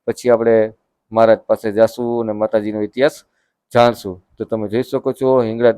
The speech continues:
માતાજીના મંદિરનો નજારો કેવો સરસ મજાનો છે તે. અને કોણ કોણ લોકો આ જગ્યાએ મંદિરે દર્શન કરવા આવ્યું છે કોમેન્ટ બોક્સમાં મને કહેજો મિત્રો.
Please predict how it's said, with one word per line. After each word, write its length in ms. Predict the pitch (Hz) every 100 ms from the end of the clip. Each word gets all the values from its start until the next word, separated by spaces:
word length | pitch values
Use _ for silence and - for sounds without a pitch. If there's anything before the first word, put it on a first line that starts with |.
| 110
માતાજીના 380 | 113 110 110
મંદિરનો 400 | 107 110 107 107
નજારો 400 | 104 104 113 113 113 _ _ _ _ _
કેવો 180 | 117 110
સરસ 300 | - 120 - 113
મજાનો 300 | 107 104 101
છે 260 | - 110 107
તે. 200 | - 120 147 _
અને 120 | 113
કોણ 200 | 107 131 127
કોણ 180 | 135
લોકો 300 | 127 127 - 127 123 -
આ 60 | 113
જગ્યાએ 400 | 113 113 120 113
મંદિરે 300 | 113 113 113
દર્શન 320 | 107 110 110 107
કરવા 240 | 107 107
આવ્યું 220 | 107 104 -
છે 100 | 104 _ _ _ _ _
કોમેન્ટ 240 | 117 113 110
બોક્સમાં 400 | 110 - 117 107
મને 140 | 107
કહેજો 340 | 101 113 110 120
મિત્રો. 340 | 117 117 120